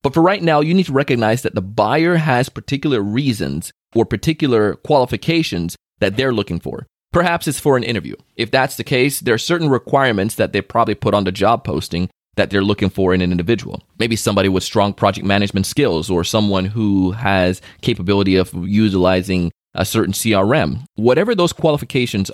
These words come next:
are, they're the criterias that they're going to use to judge. You need to make sure you understand those criterias and how you can utilize them in your best interest.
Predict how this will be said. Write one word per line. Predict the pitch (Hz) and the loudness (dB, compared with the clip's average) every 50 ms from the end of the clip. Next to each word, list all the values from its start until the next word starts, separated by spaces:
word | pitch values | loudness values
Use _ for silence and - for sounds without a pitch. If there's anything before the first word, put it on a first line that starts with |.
| - | -2
are, | 107 123 110 90 76 76 - - | 0 2 2 2 0 -2 -6 -10
they're | - 101 - 92 120 131 | -12 -10 -4 -2 0 0
the | 139 123 | -2 -4
criterias | - - 120 104 101 - - 160 165 165 175 165 - | -4 -2 0 0 0 0 0 0 2 4 2 2 2
that | 147 127 | 0 -2
they're | - 117 | -2 -2
going | 107 120 110 | -2 0 0
to | 101 | 0
use | 95 95 110 127 127 117 - - | 0 0 0 0 0 0 -2 -4
to | - 110 | -8 -8
judge. | 92 92 101 104 113 120 107 71 - - - - _ _ _ _ _ - | -8 -8 -4 -2 0 0 0 0 -4 -6 -10 -12 _ _ _ _ _ -4
You | - 127 165 | 0 2 4
need | 170 170 156 | 4 2 2
to | - 131 | 2 2
make | 123 120 123 | 2 2 0
sure | - - 127 | 0 0 0
you | 120 113 | 0 0
understand | - 107 107 104 - - 107 98 98 92 85 | 0 0 0 0 0 0 0 0 0 0 0
those | 101 131 175 196 - | 2 2 2 2 0
criterias | - - 92 80 - - 101 80 69 64 53 - - - - _ _ _ | -2 -2 -2 -2 -2 -4 -4 -4 -4 -6 -8 -10 -12 -14 -16 _ _ _
and | - 104 101 | -6 -4 -2
how | 110 104 104 | 0 0 0
you | 110 110 | 0 0
can | - 113 101 | 0 0 0
utilize | 95 104 113 107 101 92 90 92 - | 2 2 2 2 4 4 2 2 0
them | - 90 90 | 0 0 0
in | 87 87 | 2 2
your | 87 87 85 | 0 0 -2
best | 76 73 92 87 92 - - - | -2 -2 -2 -2 -2 -4 -6 -4
interest. | - 104 95 - - - 156 - - | -2 -2 -2 -2 -6 -10 -12 -12 -16